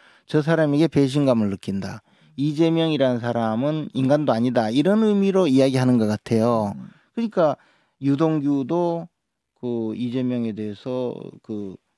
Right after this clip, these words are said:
Speaker 1: 배신감을 느끼고 남욱 변호사, 이제는 김성태까지. 그러니까 마지막 남은 게 만약에 김용, 정진상이 이 사실을 다 말하겠다라고 하면
Speaker 2: 음.
Speaker 1: 결국 사백이십팔억 원의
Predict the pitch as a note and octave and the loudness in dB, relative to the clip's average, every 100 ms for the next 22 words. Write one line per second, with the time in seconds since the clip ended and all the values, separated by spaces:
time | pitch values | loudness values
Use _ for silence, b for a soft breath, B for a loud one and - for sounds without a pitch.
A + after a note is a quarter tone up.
0 | _ _ _ _ A2 G2+ B2 A2+ G2+ G2+ | _ _ _ _ -12 -8 -6 -6 -6 -10
1 | - A2+ B2 B2 A2+ B2+ B2 G#2 _ G2+ | -14 -14 -10 -8 -6 -6 -6 -10 _ -16
2 | G2 D#3 F3+ G#3 G#3 D3 - C3 B2+ G3 | -12 -8 -6 -4 -4 -6 -4 -4 -2 -4
3 | G#3 C#3 - G2+ A#2+ - - F3 F#3+ - | -6 -10 -10 -14 -14 -18 -8 -4 -4 -2
4 | C3+ b b G#2+ A2 C3+ C#3+ D#3+ F3+ D3 | -2 b b -10 -2 0 0 0 -2 -2
5 | B2 B2+ G#2 A2 A#2 C3 B2 A2 - C3 | -2 -2 -4 -6 -4 -2 -4 -4 -2 0
6 | D#3 E3 D3 D3 D3 D3+ C#3 B2+ D3 A2+ | 0 0 -2 -2 -4 -4 -4 -4 -4 -4
7 | - b b b b - G#2+ G#2 - B2 | -8 b b b b -6 -6 -6 -6 -6
8 | - C3+ B2+ A2 - _ - A2 A2 G2 | -4 -2 -2 -2 -6 _ -8 -6 -6 -8
9 | - A2+ A2 B2 C3 A#2+ A2 G#2 A2+ A#2+ | -10 -8 -4 -2 -2 -2 -4 -4 -6 -6
10 | D3+ C#4 A#2 D#3+ D#3 D3+ E3+ E3+ D#3+ - | -4 -4 -4 -8 -12 -2 0 0 -2 -4
11 | - E3+ F3+ E3+ D#3+ F#3 - - F3 E3 | -2 0 0 -2 -4 -6 -8 -6 -4 -2
12 | D#3 D3+ E3+ F3+ F3 | -2 -2 0 -2 -2